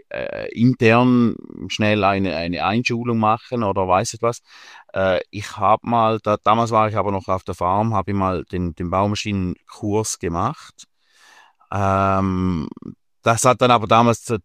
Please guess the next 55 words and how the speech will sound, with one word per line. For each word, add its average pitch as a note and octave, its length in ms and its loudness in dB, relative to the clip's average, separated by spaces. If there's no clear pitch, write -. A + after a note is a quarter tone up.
damit A2+ 240 0
zu F2 100 -12
tun G#2+ 160 -4
gehabt, G#2+ 240 0
dass G2 100 -6
wir G#2 140 2
etwas G2 240 -6
gebaut G2+ 400 0
haben G2+ 200 -2
auf F#2+ 100 -4
der F#2+ 100 -10
Farm F#2+ 280 0
und F2+ 120 -2
wir F2+ 160 -2
dann F2+ 140 -6
eigentlich F2 400 -6
mit, G2 180 -4
so G2+ 300 -4
mithelfen F#2 680 -6
wollten, F2 280 -4
aber D#2+ 160 -4
dann E2+ 60 -6
hat's - 180 -10
geheißen, E2 360 -6
„Könnt F2+ 340 -2
ihr, F2 80 -2
aber D#2 160 -4
ihr D#2 40 -4
müsst D#2 200 -6
den D#2 80 -8
Kurs - 340 -10
machen.“ - 400 -16
Gut. - 220 -18
Also A#2 180 2
es C#3 120 0
gibt F#3 260 -2
schon F3+ 240 6
auch E2 280 0
diese, G#2 280 -2
diese G#2+ 300 -4
ganzen G2+ 400 2
Ausbildungen G2+ 760 -2
und G2+ 140 -4
so G#2 80 -8
weiter. D#2 240 -4
Das A#2 100 -2
ist D3+ 100 2
auch D#3 140 6
gut E3+ 320 -4
so. C2+ 220 -6
Also E2+ 180 -8
es F2+ 120 -8
ist, - 260 -4
es, - 380 -14
da, F#2 100 -6